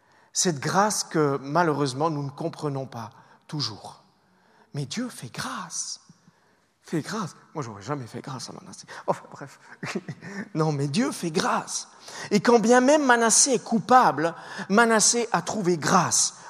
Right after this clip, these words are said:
aux yeux de Dieu. Et de la même manière, nous pouvons trouver grâce, nous, aux yeux de Dieu. L'Écriture nous dit que l'Éternel l'exauça, donc il lui accorde son pardon.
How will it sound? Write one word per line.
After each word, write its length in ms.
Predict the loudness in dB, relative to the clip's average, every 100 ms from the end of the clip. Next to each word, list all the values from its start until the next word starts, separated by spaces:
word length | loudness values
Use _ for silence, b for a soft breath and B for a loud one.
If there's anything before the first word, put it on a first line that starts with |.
| B
aux 120 | 2
yeux 260 | 2 2 2
de 120 | 0
Dieu. 300 | 0 -2 -2 B B B 0
Et 80 |
de 100 | 6
la 140 | 6 8
même 200 | 6 6
manière, 400 | 6 6 4 4
nous 120 | 2
pouvons 320 | 2 0 0
trouver 340 | 0 -2 0 0
grâce, 420 | 2 2 2 0
nous, 240 | 0 -2 -4 B B B -2
aux 120 | 0
yeux 320 | 0 -2 -2 -2
de 120 | -4
Dieu. 280 | -6 -8 -10 -16 -20 _ _ _ b b b b b b b b b b b
L'Écriture 520 | 0 2 2 2 2 4
nous 180 | 4
dit 460 | 4 0 0 0 -2 -8 -16 -20 _ _ _ _ -20 -20 -20 _ _ -20 _ _ -6
que 100 | 0
l'Éternel 640 | 0 2 2 2 2 2
l'exauça, 680 | 0 0 0 2 2 2 -2 -12 -20 _ _ b b b b b b -4
donc 220 | -4 -2
il 100 | -4
lui 140 | 2 0
accorde 380 | 2 0 0
son 180 | 0 0
pardon. 480 | 0 -4 -2 -4